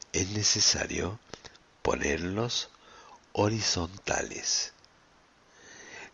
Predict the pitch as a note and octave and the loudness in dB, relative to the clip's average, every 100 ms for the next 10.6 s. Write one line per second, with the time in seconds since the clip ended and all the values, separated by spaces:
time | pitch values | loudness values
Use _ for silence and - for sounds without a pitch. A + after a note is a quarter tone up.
0 | - A2+ B2 A#2 G#2 A2 - D3 C#3 C#3 | 2 6 8 8 6 4 2 2 4 4
1 | F2+ F#2 G2+ - D#2 - D#2+ - A2 B2 | 4 4 2 0 0 0 2 2 2 0
2 | - - - - - - F2 D#2+ - - | -8 -18 -20 -20 -20 -14 2 2 2 2
3 | - E2+ D#2+ E2 G2+ B2+ - C3+ C3+ - | 4 6 4 2 -2 2 4 2 -4 -12
4 | - - - - - D2+ - - G1+ G1+ | -20 -20 -20 -16 -2 2 4 4 2 -8
5 | - - - - - - - - - - | -12 -12 -12 -16 -20 -20 -20 -20 -20 -20
6 | - _ - _ - _ - - - - | -20 _ -20 _ -20 _ -20 -20 -20 -18
7 | - - - _ F#2+ G2 - A#1 - - | -16 -18 -20 _ 8 8 6 4 0 4
8 | E2+ G2 G#2+ D#2+ E2+ - - - - - | 6 6 4 4 2 -2 -16 -20 -20 -20
9 | _ _ _ _ _ _ - E2+ C#2+ D#2 | _ _ _ _ _ _ 2 4 4 2
10 | G2+ G#2+ - - D2 | 2 2 0 0 0